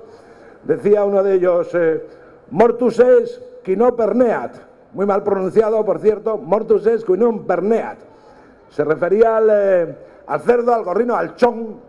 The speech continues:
que es lo que decimos los cántabros, gentes de montañas, de vegas y de marinas, porque ya no se movía y estaba muerto.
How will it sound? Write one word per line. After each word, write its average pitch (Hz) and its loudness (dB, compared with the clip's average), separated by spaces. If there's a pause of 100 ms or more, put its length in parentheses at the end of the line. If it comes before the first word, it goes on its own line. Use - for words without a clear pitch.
que 160 -2
es 175 -4
lo 175 0
que 165 -2
decimos 170 -2
los 156 -4
cántabros, 202 -4
gentes 175 -4
de 170 -2
montañas, 175 -4
de 160 -2
vegas 185 0
y 190 2
de 190 0
marinas, 220 -2 (760)
porque 165 0
ya 208 4
no 220 0
se 214 -2
movía 208 2
y 202 -2
estaba 214 -2
muerto. 175 -2